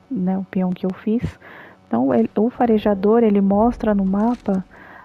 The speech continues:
aonde tem materiais, né, pra upar as armas e as armaduras, e assim sucessivamente. Então você coloca aí no seu personagem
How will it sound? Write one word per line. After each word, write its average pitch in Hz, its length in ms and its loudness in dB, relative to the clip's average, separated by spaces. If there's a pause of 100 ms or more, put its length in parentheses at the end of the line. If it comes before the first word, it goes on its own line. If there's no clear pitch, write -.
(100)
aonde 202 480 2
tem 208 440 0
materiais, 202 1040 0 (120)
né, 190 200 -4
pra 185 360 -4
upar 185 360 -2
as 185 200 0
armas 185 840 -2 (380)
e 196 140 2
as 190 140 2
armaduras, 220 840 0 (320)
e 302 80 0
assim 302 260 2
sucessivamente. 254 920 -2
Então 202 160 -2
você 208 300 0
coloca 214 440 0
aí 202 80 0
no 196 120 -2
seu 202 140 -4
personagem 254 720 0